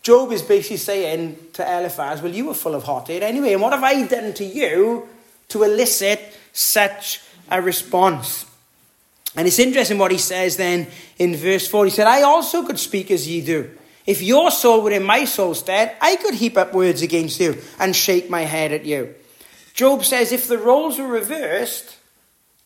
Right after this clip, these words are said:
I'd be easy to be in your position.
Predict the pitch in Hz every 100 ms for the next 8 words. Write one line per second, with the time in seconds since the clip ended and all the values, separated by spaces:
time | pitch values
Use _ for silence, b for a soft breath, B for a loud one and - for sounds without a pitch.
0 | - 147 156 294 226 240 285 311 320 165
1 | - - _ _ _ - 175 190 180 180
2 | 170 165 151 135 165 139